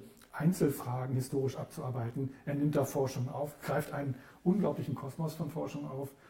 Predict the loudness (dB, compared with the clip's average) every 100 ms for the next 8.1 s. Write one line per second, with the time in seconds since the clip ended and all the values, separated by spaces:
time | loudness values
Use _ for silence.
0 | -20 -4 -2 0 0 0 2 2 2 2
1 | 0 0 0 2 2 0 6 8 8 8
2 | 6 6 4 4 4 0 -2 0 0 2
3 | 0 2 2 2 -4 -4 -6 -6 -8 -10
4 | -12 -8 -2 2 2 2 2 2 2 2
5 | 0 0 0 -2 -2 2 4 6 4 2
6 | -2 -6 -12 -20 -14 -6 0 4 4 4
7 | 2 2 2 2 2 0 -2 -2 -2 -4